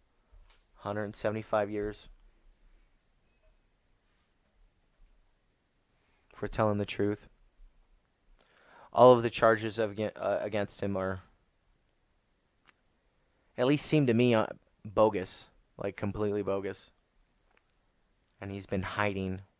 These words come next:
in an embassy room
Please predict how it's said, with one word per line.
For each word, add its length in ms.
in 100
an 240
embassy 440
room 480